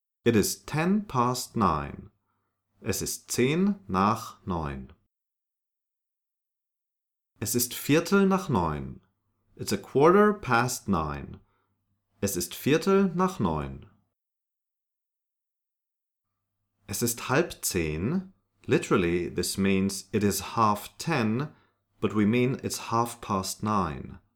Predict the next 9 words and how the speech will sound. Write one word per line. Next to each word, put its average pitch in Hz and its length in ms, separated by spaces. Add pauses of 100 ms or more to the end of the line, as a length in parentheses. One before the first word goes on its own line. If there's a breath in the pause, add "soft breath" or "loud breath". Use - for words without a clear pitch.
(560)
Es 107 160
ist - 300
halb 92 400
zehn. 73 520 (2500)
Es - 140
ist - 160
Viertel 143 480
vor 131 240
zehn. 76 480